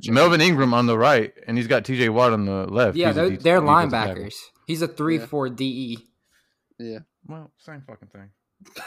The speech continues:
Speaker 1: He's playing over the fucking
Speaker 3: It's
Speaker 1: center,
Speaker 3: not the
Speaker 1: so he's a
Speaker 3: same.
Speaker 1: no, he's a defensive tackle.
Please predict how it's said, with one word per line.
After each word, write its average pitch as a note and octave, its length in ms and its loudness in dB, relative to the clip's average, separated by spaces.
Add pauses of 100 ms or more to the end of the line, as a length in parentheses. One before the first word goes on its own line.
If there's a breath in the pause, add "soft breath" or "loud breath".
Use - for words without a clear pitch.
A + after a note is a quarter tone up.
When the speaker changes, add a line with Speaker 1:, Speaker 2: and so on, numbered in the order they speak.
Speaker 1:
He's B2 120 -18
playing C3+ 320 0
over B2+ 180 4
the A2+ 100 0
fucking G#2+ 400 -2
Speaker 3:
It's C3+ 140 -4
Speaker 1:
center, G#2+ 180 0
Speaker 3:
not F2 100 -8
the - 140 -4
Speaker 1:
so G#2 60 0
he's G#2+ 140 0
a G#2 60 2
Speaker 3:
same. G2 60 -4
Speaker 1:
no, A2+ 160 2
he's A#2 200 0
a A2+ 100 2
defensive G#2+ 420 -4
tackle. G2 400 -12